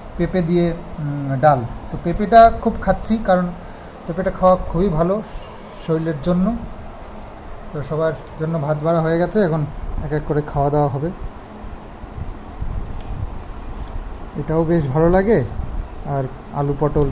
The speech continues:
তো নাম করা একেবারে ফেমাস। দুপুরবেলায়, আহ, খাওয়া দাওয়া করে একটু, আহ, বাইরে বেরিয়েছি,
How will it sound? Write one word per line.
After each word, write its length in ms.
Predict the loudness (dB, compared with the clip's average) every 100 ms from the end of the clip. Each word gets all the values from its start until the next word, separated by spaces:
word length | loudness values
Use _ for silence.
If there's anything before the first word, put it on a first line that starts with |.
| 2
তো 200 | 0 0 -6 -8 -8 -6 -6 -6 -6 -4
নাম 220 | -2 0 0
করা 220 | 2 2 2 0 -2
একেবারে 320 | -2 0 0 -2 -6 0 2 2
ফেমাস। 560 | 4 6 6 2 -4 -10 -12 -6 -2 -2 -2 -4 -6 -12 -10 -6 -6 -6 -10 -10 -12 -12 -10 -6 -4 -6 -8 -10 -8 -8 -8 -8 -6 -6 -8 -10 -12 -10 -10 -10 -10 -10 -8 -6 -6 -8 -10 -14 _ _ -14
দুপুরবেলায়, 540 | -6 0 6 8 8
আহ, 640 | 6 -2 0 6 8 8 6
খাওয়া 220 | 8 10
দাওয়া 160 | 12 10
করে 260 | 8 4 0 -8
একটু, 200 | -4 0 2 2 0
আহ, 680 | -2 -6 -4 0 2 2 2
বাইরে 340 | 4 6 4 2 -4 0
বেরিয়েছি, 420 | 2 2 0